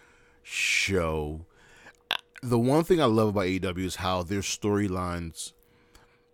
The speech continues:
sprawl from other storylines. So this, this comes from Hangman, Kenny, and Ibushi's feud with the B C C, and that feud already got settled, but Kenny also has beef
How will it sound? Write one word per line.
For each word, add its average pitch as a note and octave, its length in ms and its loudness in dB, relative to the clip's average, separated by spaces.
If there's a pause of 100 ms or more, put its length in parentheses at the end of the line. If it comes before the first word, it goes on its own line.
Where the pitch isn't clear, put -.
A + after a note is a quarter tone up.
sprawl G#2+ 760 2
from F#2+ 360 0 (200)
other F#2 580 -2 (160)
storylines. D#2+ 1160 -4
So G2 360 0 (800)
this, D3 400 6 (200)
this C#3+ 340 6
comes A#2 400 2
from F2+ 640 -2 (480)
Hangman, G#2+ 640 2
Kenny, G2+ 560 -4 (500)
and G2+ 160 0
Ibushi's G2 640 2
feud F2+ 380 -4
with F2+ 260 -4
the F2 140 -8
B F#2 200 -4
C F#2 280 -6
C, B2+ 320 0
and E2+ 100 -2
that G2 200 -6
feud F#2+ 300 -4
already F2+ 220 -4
got F2 180 -4
settled, B2+ 320 0
but F2+ 180 -4
Kenny B2 300 2
also F2+ 260 -2
has F2+ 160 -4
beef C3 280 -4